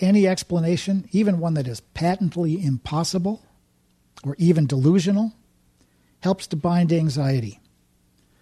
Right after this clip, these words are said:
And this begins to help understand the fierceness with which we will defend our positions, you know,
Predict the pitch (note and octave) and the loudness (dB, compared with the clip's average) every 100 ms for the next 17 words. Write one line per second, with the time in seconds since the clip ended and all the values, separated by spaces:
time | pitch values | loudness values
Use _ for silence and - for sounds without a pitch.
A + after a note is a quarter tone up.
0 | _ _ _ _ - C#3+ D#3 F#3 - - | _ _ _ _ -8 0 2 2 0 -10
1 | D#3 F3 E3+ - C#3+ - F3 F#3 - - | -4 -2 -2 -6 -12 -6 -2 -2 -4 -4
2 | F3 C#3+ - - F3 E3+ F3 E3+ - _ | -2 -2 -8 -6 -2 0 0 -2 -6 _
3 | _ _ _ _ - - - G#3 C#4 - | _ _ _ _ -12 -12 -6 -2 -2 -2
4 | C3+ A#2+ - C#3+ - F3+ F#3+ - - - | -8 -10 -10 -10 -2 -2 -2 -10 -16 -20
5 | _ _ - C#3+ F3+ F3+ E3 F#3 E3+ F3 | _ _ -10 -4 -2 0 0 0 -2 -4
6 | - F3 F3 F3 D#3 E3 F3+ - D#3+ D3 | -8 -6 -2 -2 -2 -2 -2 -4 -8 -6
7 | F3+ - A2+ - - _ _ _ _ _ | -8 -8 -14 -18 -20 _ _ _ _ _
8 | _ _ _ _ _ C3 B2+ D3 | _ _ _ _ _ -14 -10 -10